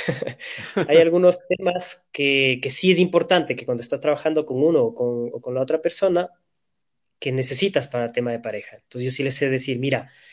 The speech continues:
Speaker 1: eh, este tema, no todo, sino este tema, voy a trabajarlo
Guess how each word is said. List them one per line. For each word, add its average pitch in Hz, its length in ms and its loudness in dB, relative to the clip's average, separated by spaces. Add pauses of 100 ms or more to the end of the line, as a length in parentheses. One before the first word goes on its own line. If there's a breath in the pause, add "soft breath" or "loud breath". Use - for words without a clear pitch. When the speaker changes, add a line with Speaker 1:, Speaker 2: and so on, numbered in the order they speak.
(400 soft breath)
Speaker 1:
eh, 123 360 -4
este 165 220 2
tema, 180 580 4 (100)
no 156 260 4
todo, 151 260 4
sino 131 180 -4
este 127 180 -10
tema, 151 280 -2
voy 135 180 -2
a 127 60 -2
trabajarlo 127 720 -2